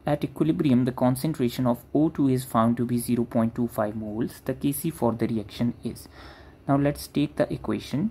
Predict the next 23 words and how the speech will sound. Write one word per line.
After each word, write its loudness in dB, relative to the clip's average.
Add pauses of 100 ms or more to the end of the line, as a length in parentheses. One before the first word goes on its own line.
Two 2
N 2
two 0 (100)
O 2
five -2 (200)
gives 0
us -4 (200)
two 4
N 2
two -2 (160)
O 2
four -2 (180)
plus 0 (180)
O 0 (120)
two. -2 (920)
Initially 4
we 2
have 2
taken -2
one 2
mole 2
of -2
this 0